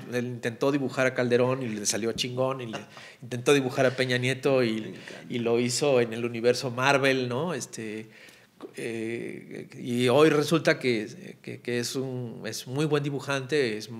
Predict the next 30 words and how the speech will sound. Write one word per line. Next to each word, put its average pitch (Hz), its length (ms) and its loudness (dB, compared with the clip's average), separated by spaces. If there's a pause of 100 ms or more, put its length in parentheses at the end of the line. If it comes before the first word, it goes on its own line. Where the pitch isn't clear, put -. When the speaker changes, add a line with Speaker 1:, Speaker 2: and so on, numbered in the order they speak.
(200)
Speaker 1:
es, - 220 -10
es, 120 200 -8 (260)
sabe 135 320 6
de 135 80 6
animación, 135 640 -4
¿no? 127 200 -6
De 120 80 -4
rotoscopy. 135 760 -2
Entonces 131 380 -4
él 151 80 2
me 156 100 2
ayudaba 147 460 4
en 117 180 -4
stop 135 300 -2
motion, 139 420 -2 (720)
eh, 104 440 -4
en 110 160 -6
un, 120 200 -10
me 107 80 -6
ayudó 113 240 0
en 139 60 -4
una 120 220 -6
escena 123 380 -2
de 107 180 -4
esa, 110 280 -6
de - 200 -8
ese 110 320 -8
documental 123 460 -8
en 113 80 -10
particular. 160 400 -12